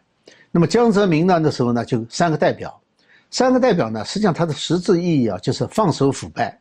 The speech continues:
选择性的反腐败来维持他的统治，所以他这没有什么思想的。要说有思想的话呢，他就更接近于中共和苏联论战的时候，邓小平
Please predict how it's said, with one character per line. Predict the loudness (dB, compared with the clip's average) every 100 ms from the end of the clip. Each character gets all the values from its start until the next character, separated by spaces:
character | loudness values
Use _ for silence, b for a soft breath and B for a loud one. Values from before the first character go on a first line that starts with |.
| -10
选 | -4 -2 0
择 | -2
性 | 0 -2
的 |
反 | -2 -2 -2
腐 | -4
败 | -6 -6 -6 b b b
来 | -4 -2
维 | 0 0
持 | -2
他 | -4
的 | -4
统 | -6 -12
治， | -8 -8 -8 _ _ _ _ _ _ _ _ _ _ _
所 | 0 2
以 |
他 | 2
这 | 2 4
没 | 4
有 | 4
什 | 2
么 |
思 | 0 0
想 | -2 -4
的。 | -12 B B
要 | 0 2
说 | 4
有 | 2 0
思 | 0 0
想 | 0
的 | -2
话 | -4 -4
呢， | -6 b b -4
他 | 0
就 | 0
更 | 0 0 0
接 | 2 2
近 | 2 2 0
于 | 0 0 0 -2 B B _
中 | 2 2
共 | 4 2 0 -6 _ _ -12
和 | -2 2 2
苏 | 0 -6 0 2
联 | 2 0 0
论 | 2 2
战 | 2 0
的 | -2
时 | -8
候， | -8 -4
邓 | -2 -2
小 | -4 -6
平 | -2 0